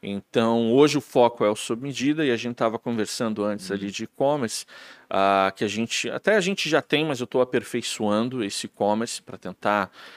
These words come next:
Speaker 1: impulsionar um
Speaker 2: Uhum.
Speaker 1: pouco, né, o, o, o nosso business, ah, pra vender a camisa aí no Brasil inteiro do, do tamanho padrão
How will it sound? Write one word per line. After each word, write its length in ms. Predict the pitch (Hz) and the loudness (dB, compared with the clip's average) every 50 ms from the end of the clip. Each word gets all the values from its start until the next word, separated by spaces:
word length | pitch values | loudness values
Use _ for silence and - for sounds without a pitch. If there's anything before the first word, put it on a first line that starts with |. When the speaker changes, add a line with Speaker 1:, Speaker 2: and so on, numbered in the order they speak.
| - _ | -14 _
Speaker 1:
impulsionar 760 | 104 110 107 - 123 113 - - - 104 98 98 98 110 120 120 | -8 -8 -6 -6 -6 -6 -4 -4 -2 -2 0 2 2 2 2 2
um 40 | |
Speaker 2:
Uhum. 60 | 110 98 | 0 -2
Speaker 1:
pouco, 460 | - 104 107 104 110 90 - 120 101 | -2 0 0 0 0 -2 -6 -8 -6
né, 200 | 98 98 104 110 | -4 -4 -2 -4
o, 120 | 95 87 | -4 -8
o, 480 | 85 - - 101 87 - - 98 98 - | -10 -14 -16 -16 -16 -16 -16 -18 -16 -14
o 60 | - | -14
nosso 300 | 95 87 85 92 - - | -12 -12 -12 -10 -12 -12
business, 600 | 98 90 101 107 120 123 120 135 131 - - - - - - - - - - - _ - | -10 -6 -6 -6 -6 -6 -6 -8 -10 -10 -10 -12 -14 -18 -20 -20 -20 -20 -20 -20 _ -6
ah, 760 | - 101 101 101 101 101 98 98 98 98 95 95 98 95 95 - _ | -2 0 2 2 2 2 2 0 0 0 0 -2 -2 -4 -6 -4 _
pra 240 | - 131 127 135 143 | 2 4 4 4 2
vender 480 | 131 120 135 131 127 120 104 120 120 117 | 2 -2 -4 -4 -4 -2 2 4 4 4
a 60 | 110 | 4
camisa 840 | 113 - 123 117 110 107 107 104 98 95 90 - 95 92 90 92 - _ _ _ _ _ _ _ - | 2 -2 -4 -2 -2 -2 -2 -2 -2 -4 -6 -6 -6 -6 -6 -8 -12 _ _ _ _ _ _ _ -6
aí 160 | 92 95 98 | -4 -2 -2
no 100 | 101 98 | -2 -2
Brasil 380 | 92 98 98 95 92 101 117 123 | -2 -2 -2 -2 -4 -6 -6 -6
inteiro 320 | 123 - - 120 104 98 95 | -6 -4 -2 0 0 0 -2
do, 120 | 95 104 | -6 -12
do 200 | 92 82 104 143 | -14 -12 -10 -12
tamanho 680 | - - - 170 165 151 143 147 151 156 147 131 117 | -4 0 0 0 2 2 2 2 4 4 2 2 0
padrão 500 | - - 120 120 117 113 110 123 156 226 | 0 0 -2 0 0 0 2 2 0 -2